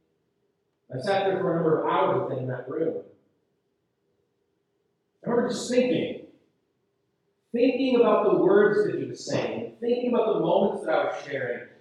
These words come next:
and watching what it looked like for someone to face death. And realizing in those particular moments that what was most true,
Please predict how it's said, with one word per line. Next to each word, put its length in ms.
and 220
watching 680
what 140
it 220
looked 360
like 420
for 140
someone 920
to 200
face 400
death. 340
And 200
realizing 640
in 60
those 220
particular 420
moments 720
that 220
what 440
was 640
most 640
true, 340